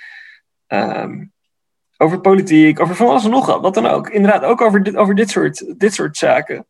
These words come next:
Want daar leer ik van. Eh, dan kom ik, dan kom ik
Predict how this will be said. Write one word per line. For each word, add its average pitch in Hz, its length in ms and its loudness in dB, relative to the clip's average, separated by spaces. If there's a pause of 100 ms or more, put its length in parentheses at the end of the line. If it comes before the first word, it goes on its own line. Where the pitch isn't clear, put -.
(1120)
Want 202 160 0
daar 240 100 4
leer 285 200 2
ik 185 120 -2
van. 135 280 -8 (160)
Eh, 175 340 2
dan 190 120 2
kom 202 160 0
ik, 196 280 -4
dan 185 240 0 (220)
kom 220 220 0
ik - 380 -6